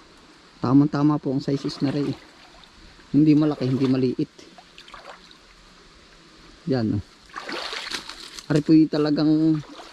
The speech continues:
pinuntahan ko at para mas makita po ba. Yan, ito pong ganito, pwede na, oh. Oh. Gaganda niya, oh. Oh, quality. Oh.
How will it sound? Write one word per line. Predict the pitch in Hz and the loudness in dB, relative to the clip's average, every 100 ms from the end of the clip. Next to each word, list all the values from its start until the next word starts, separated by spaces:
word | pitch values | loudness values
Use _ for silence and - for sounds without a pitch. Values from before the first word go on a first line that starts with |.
| - - - - - - | -20 -20 -14 -14 -14 0
pinuntahan | 160 170 151 160 160 | 4 4 2 0 -2
ko | 135 151 | -4 -8
at | - | -6
para | 131 127 131 | -4 -4 0
mas | 135 131 - | 0 -2 -2
makita | 123 120 - | -2 -2 -2
po | 120 147 117 | 0 0 0
ba. | 110 - - - - - - - - | -4 -8 -16 -14 -18 -18 -18 -8 -2
Yan, | 165 | 0
ito | 139 | 0
pong | 147 147 | 2 2
ganito, | 139 143 151 | 2 0 0
pwede | 131 131 | 0 4
na, | 139 147 | 2 0
oh. | 131 - - _ _ - - _ - - - - - - - - 113 | -6 -10 -20 _ _ -20 -20 _ -20 -20 -20 -20 -20 -20 -16 -4 -4
Oh. | - - - - - - - - - - - - - - 120 | -4 -10 -20 -20 -20 -20 -20 -20 -18 -18 -18 -20 -20 -10 -4
Gaganda | 117 139 143 160 | 2 4 4 2
niya, | 220 | 0
oh. | 220 - - - - - - - - - - - - - 170 | -2 -6 -16 -16 -16 -16 -18 -18 -18 -20 -20 -20 -20 -8 -6
Oh, | 135 | -4
quality. | 107 107 120 - 120 - - - - - - - - - - - - - - - - - | -2 0 -2 -2 -4 -4 -14 -20 -20 -20 -20 -20 -20 -20 -20 -20 -20 -20 -20 -20 -20 -6
Oh. | 107 | -4